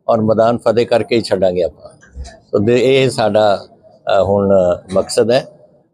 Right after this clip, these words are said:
ਔਰ ਪਾਰਟੀ ਪੂਰੀ ਤੌਰ ਤੇ ਲੱਗੀ ਹੋਈ ਹੈ ਸਾਰੇ ਪੰਜਾਬ 'ਚ। ਹੁਣ ਤਾਂ ਤਰਨਤਾਰਨ ਇਲੈਕਸ਼ਨਾਂ ਹੋ ਰਹੀਆਂ ਨੇ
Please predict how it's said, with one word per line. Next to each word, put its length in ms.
ਔਰ 260
ਪਾਰਟੀ 380
ਪੂਰੀ 360
ਤੌਰ 260
ਤੇ 180
ਲੱਗੀ 280
ਹੋਈ 200
ਹੈ 60
ਸਾਰੇ 260
ਪੰਜਾਬ 460
'ਚ। 100
ਹੁਣ 120
ਤਾਂ 140
ਤਰਨਤਾਰਨ 600
ਇਲੈਕਸ਼ਨਾਂ 400
ਹੋ 140
ਰਹੀਆਂ 220
ਨੇ 160